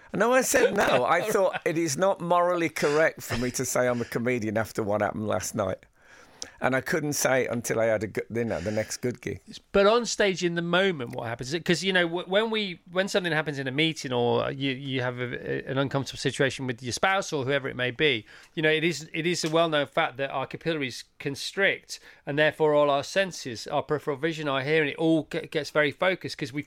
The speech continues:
Speaker 2: we're in fear. And so we, we get very targeted like we would do, you know, thousands of years ago, being chased down by something that wants to eat us. It's the same kind of physical and chemical reaction.
Speaker 1: Well, you said earlier d-, you didn't think I'd,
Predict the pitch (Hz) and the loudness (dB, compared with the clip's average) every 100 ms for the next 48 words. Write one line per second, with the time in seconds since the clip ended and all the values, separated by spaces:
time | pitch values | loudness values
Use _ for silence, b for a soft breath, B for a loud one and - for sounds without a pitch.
0 | _ 160 156 156 135 - 208 220 120 107 | _ -2 2 2 2 -2 2 2 2 -6
1 | B B - 139 156 151 147 151 147 156 | B B -10 -2 2 2 0 -2 0 0
2 | 151 147 147 - 175 175 175 139 131 120 | 2 2 2 0 0 2 0 -6 -6 -2
3 | 131 131 135 147 147 131 135 131 123 120 | -2 -2 -4 -4 -2 -2 -2 0 0 0
4 | B B B _ _ - - - - 143 | B B B _ _ -16 -14 -4 0 0
5 | 131 127 135 151 135 135 123 127 123 135 | 0 -4 -2 -2 -2 -2 0 -2 -4 -4
6 | 131 - 131 - 131 131 127 123 139 120 | -4 0 -2 0 -2 0 0 -2 -4 -10
7 | - 147 143 - 143 196 - 98 131 127 | -10 -6 -4 -2 -2 0 -2 -4 -4 -8
8 | 135 147 143 135 131 120 _ _ _ 185 | 0 0 0 -2 -4 -4 _ _ _ -20
9 | - - 156 135 - 131 127 147 143 123 | -8 0 0 0 -2 -2 0 -2 -2 -2
10 | 139 127 151 175 - - - B B B | 0 2 2 0 -8 -14 -14 B B B
11 | B B - 220 247 247 - 226 240 - | B B -8 0 2 0 -2 -2 0 0
12 | 269 196 208 208 147 123 131 147 143 156 | 2 2 2 2 0 -2 -4 -4 -2 -2
13 | 143 127 120 117 | -2 0 0 -2